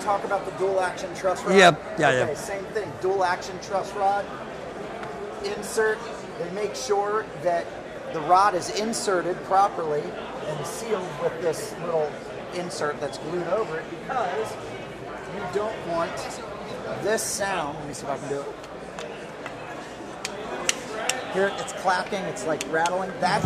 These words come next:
Speaker 1: means That this truss rod is not seated all the way properly in the channel. That means even if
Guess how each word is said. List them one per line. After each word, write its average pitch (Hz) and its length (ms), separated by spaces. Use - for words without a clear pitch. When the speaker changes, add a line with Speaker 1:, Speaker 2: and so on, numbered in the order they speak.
Speaker 1:
means 175 440
That 165 200
this 202 220
truss 220 380
rod 147 340
is 151 140
not 180 260
seated 196 500
all 151 160
the 151 160
way 151 200
properly 185 480
in 165 100
the 160 80
channel. 202 400
That 208 220
means 185 360
even 262 320
if 220 100